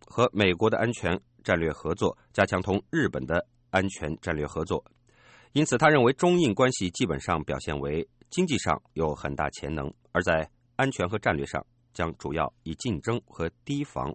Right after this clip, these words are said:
为特征。奥巴马与莫迪虽然没有明确提及中国，但是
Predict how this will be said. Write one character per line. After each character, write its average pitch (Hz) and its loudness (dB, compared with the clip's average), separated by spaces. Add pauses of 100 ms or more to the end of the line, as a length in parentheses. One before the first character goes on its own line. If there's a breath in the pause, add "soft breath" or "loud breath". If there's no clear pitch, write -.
(140)
为 71 -6
特 - -6
征。 80 -4 (1160 soft breath)
奥 151 6
巴 165 6
马 131 10
与 113 6
莫 123 6
迪 110 2
虽 120 2
然 117 6
没 110 4
有 107 6
明 101 2
确 - 2
提 - -6
及 95 -2
中 98 0
国， 80 0
但 87 2
是 87 0